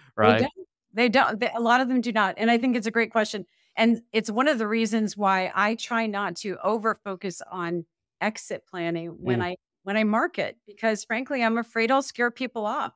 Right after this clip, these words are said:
Speaker 1: because they're
Speaker 2: Mm-hmm.
Speaker 1: like, "Oh, I'm not thinking of leaving for years." Great. Then let's start now.
Speaker 2: Mm-hmm.
Speaker 1: Because really, uh, Chris Snyder from the Exit Planning Institute, what he says is he says,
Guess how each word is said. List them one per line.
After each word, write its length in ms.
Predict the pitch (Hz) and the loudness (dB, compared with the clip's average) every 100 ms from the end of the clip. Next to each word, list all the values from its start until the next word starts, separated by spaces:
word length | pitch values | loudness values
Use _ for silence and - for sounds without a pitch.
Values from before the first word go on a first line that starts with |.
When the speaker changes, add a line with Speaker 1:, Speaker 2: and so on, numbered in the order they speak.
| - | -12
Speaker 1:
because 220 | 220 208 | -4 0
they're 80 | 226 | 0
Speaker 2:
Mm-hmm. 20 | |
Speaker 1:
like, 100 | 226 | 0
"Oh, 260 | - 330 294 | 0 4 6
I'm 140 | 277 | 6
not 180 | 311 269 | 6 4
thinking 240 | 240 208 196 | 0 -2 -2
of 100 | 175 | -2
leaving 260 | 202 190 180 | -6 -6 -12
for 140 | 165 | -14
years." 640 | 151 156 190 175 - - _ _ _ _ _ _ _ _ _ _ 156 | -10 -6 -4 -4 -8 -14 _ _ _ _ _ _ _ _ _ _ -12
Great. 580 | 196 233 311 220 - - _ | 0 4 4 2 -6 -20 _
Then 240 | 175 214 214 | -4 -2 0
let's 320 | 220 254 - | 0 0 -4
start 560 | - - - 214 214 | -16 -10 -2 0 0
now. 440 | 185 180 165 - - _ _ | -4 -4 -6 -10 -18 _ _
Speaker 2:
Mm-hmm. 220 | - 214 | -6 -4
Speaker 1:
Because 280 | - 240 - _ | 0 -2 -2 _
really, 500 | 233 240 254 294 294 | 0 0 0 -2 -6
uh, 120 | - - | -6 -6
Chris 280 | _ 269 247 | _ -4 -2
Snyder 320 | 220 202 208 | -2 -4 -4
from 180 | 196 196 | -6 -6
the 100 | 185 | -4
Exit 260 | 185 175 180 | -4 -6 -8
Planning 280 | 190 190 190 | -4 -4 -4
Institute, 320 | 180 - 180 | -6 -8 -4
what 100 | 180 | -4
he 140 | 170 233 | -2 -2
says 320 | 226 202 165 | -2 -4 -4
is 80 | 170 | -6
he 120 | 185 | -6
says, 460 | - 185 180 165 | -4 -2 -4 -8